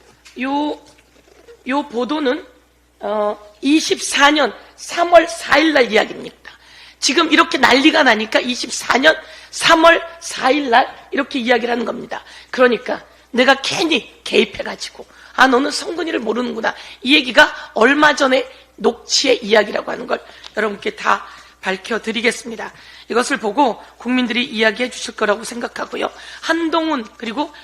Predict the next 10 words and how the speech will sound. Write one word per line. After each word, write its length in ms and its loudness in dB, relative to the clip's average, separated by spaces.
김건희의 500 0
카톡이 680 -8
난리가 380 2
났는데요. 560 0
한동훈이 440 -4
이런 240 0
이야기를 260 -4
했습니다. 460 -16
"다 220 0
공개하면 760 4